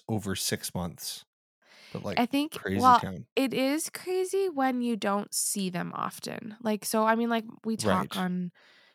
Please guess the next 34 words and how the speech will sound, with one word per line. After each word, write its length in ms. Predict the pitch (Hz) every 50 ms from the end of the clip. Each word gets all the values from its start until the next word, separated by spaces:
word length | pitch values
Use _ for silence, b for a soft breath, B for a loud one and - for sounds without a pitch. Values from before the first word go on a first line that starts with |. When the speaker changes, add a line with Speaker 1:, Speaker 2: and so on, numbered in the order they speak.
| b b
Speaker 2:
FaceTime 680 | - - 196 190 175 - - 202 196 180 175 175 180
and 320 | 180 175 175 175 180 196 -
t-, 100 | - - -
talk 240 | - 180 190 -
on 80 | - 175
the 80 | 180 175
phone 300 | - - 180 175 170 170
all 140 | 175 175 180
the 80 | 190
time 480 | 180 - - 175 165 160 160 165 165 165
and 120 | 170 170
send 280 | - - 180 175 170 170
Marco 320 | 170 170 175 - - 185
Polo 380 | 175 - - 180 175 175 175 175
videos 440 | 170 170 175 170 170 170 170 175 170
back 240 | - 190 185 175 -
and 160 | 180 170 165
forth 500 | - - 180 175 170 170 170 170 - -
and 160 | 185 170 165
whatnot. 440 | 170 180 - - 175 165 160 165 196 - b b b b b b b b b b b b b b -
Um, 520 | 190 185 180 175 175 170 170 170 175 175 - _ _ _ _ _ _ -
but 200 | 196 185 - - -
in 140 | - 190 180
terms 300 | 170 185 185 180 175 -
of, 80 | 180 185
like, 140 | 185 - -
face-to-face 800 | - - 185 180 - - - 190 190 - 180 175 180 170 - -
visits, 520 | - 180 175 170 170 165 185 190 - - -
I've 220 | - 185 180 - -
probably 500 | - 185 180 180 190 185 175 185 180 170
seen 540 | - - - - - 208 202 208 208 202
him 260 | 202 190 196 208 190 185
in 280 | - - 185 180 175 175
person 720 | - - 170 170 - - - 170 165 165 165 165 165 160